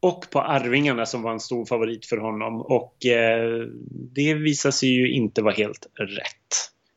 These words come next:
Men det kommer vi till lite senare. Men däremot kan jag ju berätta att det skrevs ganska mycket under den här veckan fram till Melodifestivalen om att Pernilla Månsson hade fått en sjukdom, dom som gjorde att hon tappade håret.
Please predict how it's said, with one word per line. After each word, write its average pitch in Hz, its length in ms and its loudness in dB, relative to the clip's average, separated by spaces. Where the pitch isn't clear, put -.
Men 139 80 8
det 190 60 6
kommer 214 220 4
vi 214 80 -2
till 165 140 4
lite 147 160 2
senare. 117 360 0
Men 220 200 2
däremot 220 380 0
kan 196 120 0
jag 175 60 2
ju 156 60 -4
berätta 156 320 0
att 147 220 -2
det 175 100 6
skrevs 180 320 2
ganska 185 280 -2
mycket 226 220 -4
under 151 280 2
den 143 80 0
här 143 80 2
veckan 139 400 0
fram 208 260 -4
till 180 100 -6
Melodifestivalen 127 920 2
om 127 320 2
att - 320 -6
Pernilla 139 360 2
Månsson 151 760 2
hade 151 240 2
fått 131 220 -2
en 127 100 -2
sjukdom, 143 760 0
dom 170 280 0
som 147 180 -2
gjorde 131 220 2
att 123 60 -2
hon 120 160 -4
tappade 135 360 -2
håret. 170 520 2